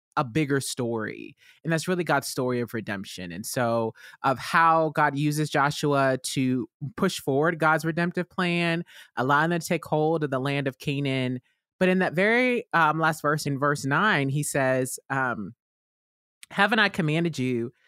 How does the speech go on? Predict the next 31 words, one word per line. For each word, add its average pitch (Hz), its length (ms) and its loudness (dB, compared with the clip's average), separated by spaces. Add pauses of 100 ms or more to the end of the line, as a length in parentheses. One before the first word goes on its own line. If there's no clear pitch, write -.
(180)
be 170 80 0
strong 165 320 2
and 185 140 0
courageous. 135 520 0
Do - 140 -6
not 147 220 -2
be 190 100 0
afraid 175 300 0
or 165 80 2
discouraged, 131 720 -2 (280)
for 147 60 -6
the 143 60 0
Lord 143 260 2
your 160 80 -2
God 131 220 2
is 123 120 -4
with 127 200 -6
you 123 100 0
wherever 113 320 -2
you 107 180 -6
go." 107 540 -10
And 123 140 -6
really 147 240 0
it 139 80 -2
is, 120 440 -2 (380)
I 135 60 0
know 151 160 0
this 160 160 -4
thing 202 120 0
has 202 120 -2
happened, 175 580 0